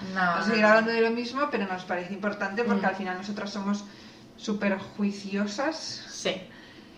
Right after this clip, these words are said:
Speaker 2: Eh, por
Speaker 1: Y
Speaker 2: la
Speaker 1: nos
Speaker 2: enfermedad,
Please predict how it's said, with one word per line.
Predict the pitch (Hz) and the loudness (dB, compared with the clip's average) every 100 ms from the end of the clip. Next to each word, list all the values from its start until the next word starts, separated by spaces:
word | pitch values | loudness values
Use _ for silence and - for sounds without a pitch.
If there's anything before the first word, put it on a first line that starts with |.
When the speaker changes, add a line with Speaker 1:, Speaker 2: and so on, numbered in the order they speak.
| - | -4
Speaker 2:
Eh, | 233 226 220 214 202 196 185 175 165 165 160 156 156 156 160 156 - - - - - - - - - - | 4 6 8 8 6 4 2 0 -2 -2 -2 -2 -6 -6 -8 -10 -16 -20 -20 -20 -20 -20 -20 -20 -14 0
por | 202 | 4
Speaker 1:
Y | |
Speaker 2:
la | 277 | 6
Speaker 1:
nos | 262 247 | 6 4
Speaker 2:
enfermedad, | 180 240 226 | 2 2 4